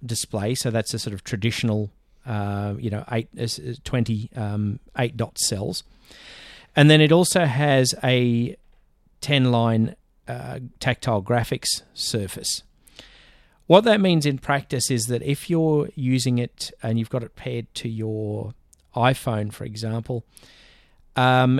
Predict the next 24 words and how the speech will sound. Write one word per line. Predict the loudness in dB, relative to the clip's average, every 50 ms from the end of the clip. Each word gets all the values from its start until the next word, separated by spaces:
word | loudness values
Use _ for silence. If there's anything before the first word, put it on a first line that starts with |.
| 0 -4
you'll | -8 -6 0 2 2 2 2
see | 2 0 0 4 4 6 6 6 4 4 2
if, | 0 -4 -4
if | -2 -2 -2 0 0
you're | -2 -2
swiping | 0 0 2 2 2 2 0 0
around | 2 2 2 2 0
the |
screen | 0 -2 0 2 4 4 4 4
and | 4 4 2
you | 2
swipe | 0 0 0 0 0 0 0 -2
to | -6 -6
the | -6 -6
phone | -8 -4 0 0 2 4 2 2
icon, | 0 -2 -4 -4 -4 -6 -6 -4 -2 0 0 -2 0
you | -2 -2 -2
will | -2 -2
see | 0 2 2 4
the | 4 4
word | 2 4 2 2 2 0
phone | -2 -4 0 2 2 4 4 2 0
on | 0 -2 -2 -2 -2
the | -2 -2 -2 -2 -2 -2 -4